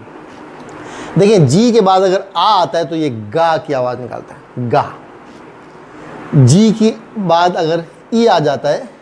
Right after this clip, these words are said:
तो ये हो जाता है खे।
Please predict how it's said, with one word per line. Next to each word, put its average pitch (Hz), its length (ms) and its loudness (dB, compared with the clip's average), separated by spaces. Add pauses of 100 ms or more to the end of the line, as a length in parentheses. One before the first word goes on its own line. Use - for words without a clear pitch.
(300)
तो 180 100 -2
ये 175 120 2
हो 156 160 0
जाता 143 260 0
है 180 80 0 (880)
खे। 151 360 2